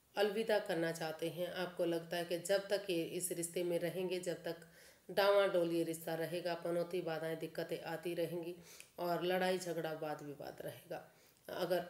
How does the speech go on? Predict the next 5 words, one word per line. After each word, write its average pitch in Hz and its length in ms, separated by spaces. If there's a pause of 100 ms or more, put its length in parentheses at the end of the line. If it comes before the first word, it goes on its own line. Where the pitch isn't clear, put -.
(1900)
तो 196 140 (280)
अभी 208 440
फ़िलहाल 202 440
के 196 160
लिए 170 380